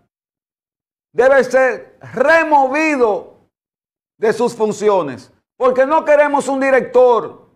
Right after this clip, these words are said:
que simplemente esté ahí para cobrar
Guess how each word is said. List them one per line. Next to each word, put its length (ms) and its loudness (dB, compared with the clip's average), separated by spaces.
que 140 0
simplemente 760 -2
esté 280 0
ahí 560 -2
para 300 -2
cobrar 840 0